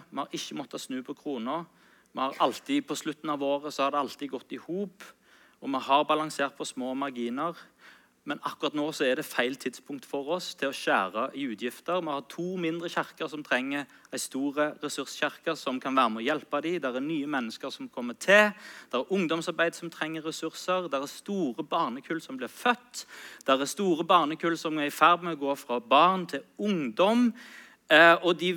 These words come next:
det, det, jeg har lyst til å være frimodig på kirkens vegne. La det være mat i dette huset. Og la oss gjøre det gjennom å prøve Gud med å gi hele tienden til kirken. Og da kommer jeg til avslutningen her,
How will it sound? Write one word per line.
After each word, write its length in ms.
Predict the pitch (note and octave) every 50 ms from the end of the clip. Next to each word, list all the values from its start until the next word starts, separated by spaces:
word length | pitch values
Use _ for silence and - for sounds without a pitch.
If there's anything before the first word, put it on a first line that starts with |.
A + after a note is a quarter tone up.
| E3 - -
det, 220 | F3 - F#3 F3 - F3
det, 240 | G3 F3 F3+ E3+ - - F3+
jeg 320 | F#3 F#3 F3 F3 G3+ G3
har 120 | F#3 F#3+ F3+
lyst 180 | D#3+ - - -
til 60 | D#3
å 60 | C#3+
være 100 | C#3 C3
frimodig 540 | - - - E3 D3 C3+ B2+ B2 - D#3+ D3+ -
på 80 | D#3
kirkens 380 | - C#3 A#2 - - C3+ B2 C3+
vegne. 300 | C#3 B2 G#2+ G#2 C3+ F3 G3 F3 - _ _ - - - _ -
La 220 | C3 C#3+ C#3 D3 D#3+
det 80 | E3 D3+
være 220 | C#3 C3 C#3 C#3+
mat 480 | C#3+ C3+ B2+ B2+ C3+ D3 D#3 D3+ - - - D3+
i 60 | C#3+
dette 240 | D3 C3+ - - D3+
huset. 560 | C3 D3+ D#3 C#3+ - - A2 G2+ F#2 F2+ - _ _ _ _ _ _ - - - - _ _ _ _ _ _ _ _ -
Og 120 | - D3 D#3
la 100 | E3+ E3+
oss 100 | D3+ C3+
gjøre 300 | D3 D3 D3+ F3+ F3+ D3+
det 120 | D3 D3+ D#3
gjennom 300 | D#3 D#3 C#3+ D3 D#3 D3+
å 40 | _
prøve 600 | - - - E3 D3 A#2+ G#2+ G2+ F#2 F#2 A#2+ C#3 D3 D3+ C3
Gud 480 | A#2+ C#3 D#3+ F3+ F#3+ F3+ B2+ G#2 - - - B2+
med 160 | B2+ C3 C#3
å 80 | C#3
gi 160 | A#2+ A2+ A#2 A#2+ C3 B2+
hele 380 | - C#3+ C3 A2 F#2+ G2 A#2+ -
tienden 560 | - B2 G#2+ G2 G2 G#2 G#2+ A2+ A#2+ B2 A#2 - - - _ _ _
til 140 | - G#2+ G#2
kirken. 480 | - A#2 G2+ - - - - G2+ G2+ F2+ - _ _ _ _ _ _ _ _ _ _ _ _ _ _ _ _ _ _ _ _ _ _ _ _ _ _ _ - - - _ _ _ -
Og 80 | - A#2+
da 140 | C#3+ C#3+ D3 D3+ - - -
kommer 200 | - C#3 D3 D3+
jeg 80 | C#3+ D3+
til 80 | C3+
avslutningen 560 | C3 - - C#3+ A#2+ - C#3+ C3+ C3 C3 C3
her, 240 | C3+ D#3 F3+ G3+ -